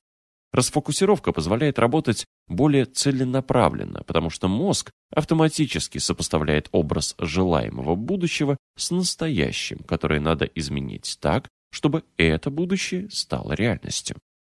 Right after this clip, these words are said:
Сосредоточившись на текущей деятельности, мы лишь четыре процента времени тратим на обдумывание своих целей, а в расфокусировке это время увеличивается до двадцати шести процентов.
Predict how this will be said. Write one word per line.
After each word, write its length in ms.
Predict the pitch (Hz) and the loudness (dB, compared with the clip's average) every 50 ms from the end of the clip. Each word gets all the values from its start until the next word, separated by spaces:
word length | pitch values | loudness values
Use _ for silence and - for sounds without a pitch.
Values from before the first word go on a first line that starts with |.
| _ _ - | _ _ -8
Сосредоточившись 1200 | - - 104 90 - 104 95 92 85 92 90 - 98 87 - - - - - - 85 - - - | 2 2 2 4 6 4 4 6 6 6 6 6 4 4 6 4 0 0 2 0 0 0 0 0
на 160 | - 92 90 | 2 2 2
текущей 480 | 85 - - - - 101 92 - - 87 | 2 2 0 0 2 2 2 2 2 0
деятельности, 720 | 73 71 76 71 67 - - 98 113 135 - - - - | 2 4 2 2 2 2 2 0 2 2 0 -2 -2 -2
мы 220 | 147 - 165 175 165 | -2 2 4 4 4
лишь 280 | 151 151 147 131 - | 6 6 4 4 2
четыре 560 | - - - - 127 _ - 139 143 131 101 87 | -4 -4 -2 -2 -2 _ 2 4 4 6 4 4
процента 500 | - - 71 - - 78 71 69 - 73 | 4 2 0 0 0 -2 -2 0 0 0
времени 520 | 80 104 117 117 90 69 - 50 50 - _ _ _ _ | 2 2 2 2 0 -2 -4 -6 -10 -10 _ _ _ _
тратим 380 | - - 170 151 - - 120 117 | 0 2 2 2 2 2 0 4
на 120 | 117 113 | 6 6
обдумывание 680 | 107 87 87 85 107 110 107 95 85 82 85 80 80 82 | 6 6 4 4 4 4 6 4 4 4 4 4 2 2
своих 380 | 80 - - 76 73 76 - - | 0 0 0 0 0 -2 -2 -6
целей, 440 | - - - - 50 - - - _ _ _ _ _ - | -6 -4 -4 -4 -4 -6 -10 -12 _ _ _ _ _ -2
а 280 | - 69 67 65 62 - | 0 2 2 2 0 0
в 100 | - 73 | 0 0
расфокусировке 1040 | - - 80 - - 85 78 - - - - - 69 73 78 - - - - - - - | 2 2 2 -2 0 -2 -2 -2 -2 -4 -2 0 0 0 0 -2 -2 -2 -2 -2 -2 -2
это 180 | - - - - | -8 -8 -8 -6
время 320 | - - 65 62 - 50 | -6 -6 -6 -4 -4 -6
увеличивается 800 | 62 71 76 73 78 80 - - 78 73 73 73 - - - - - _ _ _ _ - | -4 -2 0 0 0 0 0 0 0 2 2 2 0 -2 -4 -4 -6 _ _ _ _ -2
до 140 | - 95 | 0 0
двадцати 680 | 87 76 85 87 82 - - 85 76 - - 87 80 - | 2 4 4 2 2 2 -2 -2 -2 0 0 0 0 -2
шести 540 | - - - 87 85 - - - - - 80 | -4 -8 -4 -4 -4 -4 -4 -8 -6 -8 -8
процентов. 680 | - - - 80 78 - - - 87 73 - - - - | -6 -4 -4 -4 -4 -4 -4 -2 -2 -4 -4 -10 -16 -16